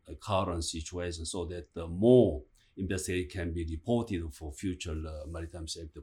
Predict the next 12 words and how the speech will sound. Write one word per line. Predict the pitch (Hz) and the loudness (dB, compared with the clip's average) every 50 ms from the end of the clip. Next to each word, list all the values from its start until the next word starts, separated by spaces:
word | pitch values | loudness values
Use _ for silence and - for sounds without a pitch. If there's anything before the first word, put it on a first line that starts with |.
| - _ | -6 _
policy. | 107 101 98 - - - 82 73 73 - _ _ - - _ - _ _ _ _ _ _ _ | -2 -2 -2 -2 -6 -6 -6 -8 -10 -12 _ _ -20 -20 _ -20 _ _ _ _ _ _ _
But, | - 117 117 117 - - - | 4 4 4 4 0 2 6
uh, | 123 120 120 | 6 6 6
coincidentally, | 120 120 - - 139 139 147 151 151 175 226 247 262 247 - - 160 139 120 120 - 113 113 110 107 107 107 107 104 104 | 6 2 2 6 8 10 10 8 8 8 8 8 8 8 6 6 8 8 8 6 6 4 6 6 6 6 6 6 4 4
uh, | 104 101 101 101 101 98 98 98 - 82 | 4 2 2 2 2 2 0 0 -4 -4
the, | 82 98 98 98 98 95 95 95 95 | -4 -2 0 0 0 0 -2 -2 -4
uh, | 87 | 0
myself, | 98 110 117 113 117 117 - - 170 185 208 214 208 - | 2 4 4 4 4 2 2 2 2 2 2 0 0 2
uh, | 139 110 | 2 4
my, | 98 95 98 98 98 101 101 98 101 | 4 6 6 6 6 6 4 2 2
uh, | 98 95 92 92 - | 2 0 -2 -2 0
last | 104 110 113 110 - - | 4 4 4 4 2 -2